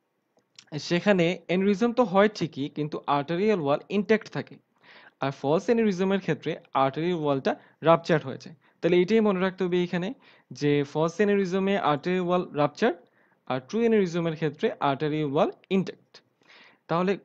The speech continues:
মনে কোশ্চেন আসতে পারে যে আর্টেরিয়াল ওয়াল যদি ইনট্যাক্ট থাকে তাহলে কিভাবে এখানে অ্যানিউরিজম ফর্মেশন হয়, অর্থাৎ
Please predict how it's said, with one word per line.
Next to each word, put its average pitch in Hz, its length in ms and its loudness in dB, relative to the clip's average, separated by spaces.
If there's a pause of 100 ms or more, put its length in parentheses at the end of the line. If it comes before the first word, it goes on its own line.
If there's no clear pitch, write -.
মনে 151 240 0
কোশ্চেন 214 360 0
আসতে 214 240 2
পারে 147 300 2
যে 139 340 0
আর্টেরিয়াল 196 420 2
ওয়াল 170 220 4
যদি 175 200 -4
ইনট্যাক্ট 175 440 0
থাকে 170 320 -4 (120)
তাহলে 170 320 0
কিভাবে 196 400 2 (140)
এখানে 160 260 -2
অ্যানিউরিজম 143 400 -2
ফর্মেশন 131 520 -6
হয়, 113 100 -12
অর্থাৎ 147 240 -10